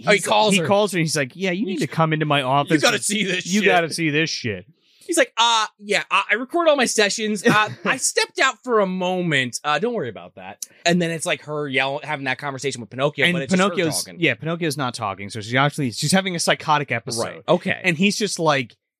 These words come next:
Speaker 2: "Yeah, I wanna have your daughter committed because she's gonna hurt somebody."
Speaker 1: <laughs> She's like, on my, over my dead body.
Speaker 2: Well, between, between the David thing, obviously he's putting the pieces together between the David thing, between the Beth thing, and
Speaker 1: Oh,
Speaker 2: now
Speaker 1: yeah.
Speaker 2: this,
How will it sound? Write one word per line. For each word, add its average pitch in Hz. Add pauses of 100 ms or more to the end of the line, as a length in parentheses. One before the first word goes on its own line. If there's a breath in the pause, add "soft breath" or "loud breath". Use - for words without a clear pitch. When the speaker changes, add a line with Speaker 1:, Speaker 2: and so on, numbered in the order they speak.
(200)
Speaker 2:
"Yeah, 147
I 160
wanna 185
have 175
your 127
daughter 104
committed 87
because 107
she's 135
gonna 147
hurt 151
somebody." 98
Speaker 1:
<laughs> -
She's -
like, - (300)
on 165
my, 131 (260)
over 202
my 151
dead 156
body. 254
Speaker 2:
Well, 269
between, 262
between 180
the 143
David 190
thing, 240
obviously 156
he's 123
putting 139
the 117
pieces 143
together 117
between 113
the 113
David 160
thing, 180
between 127
the 113
Beth 143
thing, 151
and 123
Speaker 1:
Oh, 120
Speaker 2:
now 127
Speaker 1:
yeah. 127
Speaker 2:
this, 165